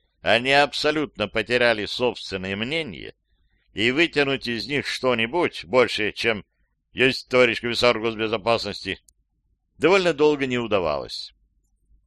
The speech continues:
Проблемы у них были, и большие. А тут еще Лаврентий Павлович заявил, что все здесь проверяет на отклонение от приказа номер двести двадцать семь,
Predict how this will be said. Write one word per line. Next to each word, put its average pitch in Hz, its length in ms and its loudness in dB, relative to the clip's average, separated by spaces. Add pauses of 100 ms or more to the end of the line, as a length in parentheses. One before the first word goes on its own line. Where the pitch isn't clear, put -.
(100)
Проблемы 185 500 4
у 180 40 -2
них 165 200 -2
были, 98 300 -6 (120)
и 104 100 -6
большие. 135 560 -2 (340)
А 127 140 4
тут 131 200 -2
еще 113 280 0 (280)
Лаврентий 113 480 0
Павлович 127 520 4
заявил, 117 580 -4 (340)
что 107 220 0
все 143 400 6
здесь 139 220 -4
проверяет 135 880 4
на 120 240 -2
отклонение 120 680 -2
от 120 80 -4
приказа 120 540 0
номер 123 340 -2 (300)
двести 120 540 -2
двадцать 117 640 -2
семь, 120 340 -2